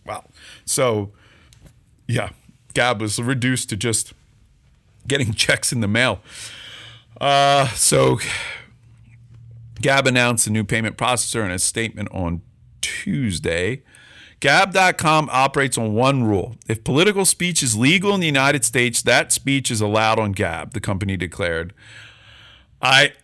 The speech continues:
and I think that that's awesome. I know that, like, Gab is accused of being this, like, alt-right haven or whatever, but,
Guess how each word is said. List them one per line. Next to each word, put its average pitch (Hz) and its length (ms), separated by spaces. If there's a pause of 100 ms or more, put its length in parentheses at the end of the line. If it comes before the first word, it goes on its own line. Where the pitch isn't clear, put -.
and 147 160
I 190 160
think 180 240
that 127 160
that's 127 240
awesome. 101 500
I 143 120
know 156 360
that, 151 240
like, 131 300
Gab 139 320
is 120 140
accused 131 500
of 104 100
being 127 360
this, 113 180
like, 117 180
alt-right 123 680
haven 120 600
or 117 160
whatever, 113 680
but, 117 440